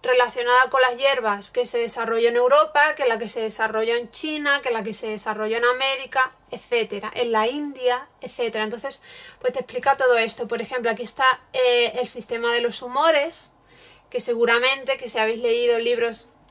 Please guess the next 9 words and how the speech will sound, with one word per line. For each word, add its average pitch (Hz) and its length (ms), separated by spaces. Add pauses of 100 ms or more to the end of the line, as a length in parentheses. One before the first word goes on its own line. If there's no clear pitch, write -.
(140)
más 247 260
antiguos 254 680
y 240 80
tal, 254 400
pues 226 360
habréis 233 320
leído 240 320
lo 240 120
de, 220 360